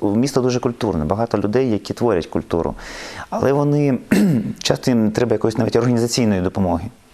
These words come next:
Тобто вони не, не вміють займатися фандрайзингом, не вміють там ще щось, тому що вони займаються культурою. А є громадські діячі, які, може, не стільки вміють займатися культурою, але можуть їм допомогти знайти гроші, щось організувати, там, знайти приміщення.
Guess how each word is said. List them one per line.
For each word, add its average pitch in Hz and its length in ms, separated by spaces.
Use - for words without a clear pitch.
Тобто - 180
вони 104 200
не, 131 140
не 113 100
вміють 120 240
займатися 104 460
фандрайзингом, 87 720
не 92 120
вміють 107 260
там 104 160
ще 87 160
щось, - 140
тому - 180
що - 140
вони 117 120
займаються 101 380
культурою. 87 440
А 101 80
є 117 80
громадські 120 400
діячі, 123 340
які, 107 220
може, 104 180
не 104 60
стільки 104 300
вміють 101 200
займатися 101 420
культурою, 104 440
але 90 100
можуть 104 280
їм 98 100
допомогти 98 520
знайти 101 300
гроші, 113 400
щось - 280
організувати, 101 720
там, 87 280
знайти 92 280
приміщення. 92 580